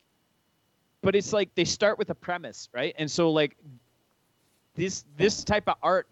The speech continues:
you know, with filmmaking, you have to start by getting your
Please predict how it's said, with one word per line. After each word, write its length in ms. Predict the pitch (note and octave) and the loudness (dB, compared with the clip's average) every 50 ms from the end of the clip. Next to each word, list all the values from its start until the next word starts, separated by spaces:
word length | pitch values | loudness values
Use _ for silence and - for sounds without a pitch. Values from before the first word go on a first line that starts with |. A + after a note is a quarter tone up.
| _ - | _ -8
you 100 | D#3+ D3 | -6 -4
know, 80 | C#3+ | -4
with 180 | C3 B2+ A#2+ - _ _ - | -4 -6 -8 -10 _ _ -4
filmmaking, 920 | F3+ F#3 F#3+ F#3+ F3 D#3 C3+ B2 A#2 G#2+ - - G#2 G2+ G2 F#2+ F#2+ F#2+ - _ _ _ _ _ _ _ _ _ _ _ _ _ _ _ _ _ _ _ _ - | -4 -2 -2 -2 -4 -2 -2 -2 -4 -4 -8 -12 -14 -14 -14 -14 -16 -20 -20 _ _ _ _ _ _ _ _ _ _ _ _ _ _ _ _ _ _ _ _ -8
you 140 | C#3+ D#3 F3 | -4 -2 -2
have 120 | F#3+ F#3 _ | -2 -2 _
to 80 | - D#3+ | -14 -14
start 580 | - - - - - - D#3+ D#3 D#3+ D#3+ - - | -14 -14 -14 -8 -2 2 2 4 2 2 0 -2
by 160 | D3 C3+ B2+ | -2 -2 -2
getting 640 | A2+ - - C3 B2+ C3 C#3 C#3 C3+ C3 C3 C3 B2+ | -2 -2 0 2 2 4 4 2 2 0 0 -2 -4
your 340 | B2+ A2+ A#2 A#2+ A2+ G2+ | 0 2 2 4 4 2